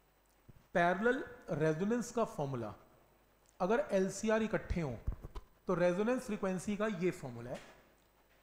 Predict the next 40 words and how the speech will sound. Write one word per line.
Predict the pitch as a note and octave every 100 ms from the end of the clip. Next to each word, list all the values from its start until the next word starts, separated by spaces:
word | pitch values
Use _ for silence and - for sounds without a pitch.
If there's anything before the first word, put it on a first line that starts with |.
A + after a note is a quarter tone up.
| _ _
और | G#3 A3+ - -
अगर | F3+ A3 G3+
resistance | E3 D3 F#3 - A#3+ B3 -
ना | D#3+ D3+ D#3+
हो, | C#3 B2 G2 - -
सिर्फ | A3 A3+ -
L | F#3+ F#3+
और | G#3
सी | G3+ - F#3
हो, | E3+ B2+ - - - _ _ _ _ _ _
L | F3 G3 A3+
और | A3+
सी | - G3+
में | A3 A#3
एलसी | F3 E3 A3
oscillation | - E3+ E3+ E3 F#3+ F#3+
भी | F3
की | E3
थी | D3
हमने, | C3+ B2 A2 - _ _ _ _ _ _ -
R | E3+ F3+ F#3+
को | A3
हटा | D#3 E3 D3
दो | C#3+ B2+ A2+
तो | F3+
देखो | F3 E3+ F3+
वही | D#3+ G#3
formula | - F#3+ F#3
दिख | D#3+ E3
रहा | E3
है | D#3+
आपको | F3
resonance | D#3+ D#3 D#3
frequency | D#3+ D#3 D3 -
का, | D3+
one | C#3+ D3+
by | E3
under | E3 E3
root | D#3 F3+
of | A#3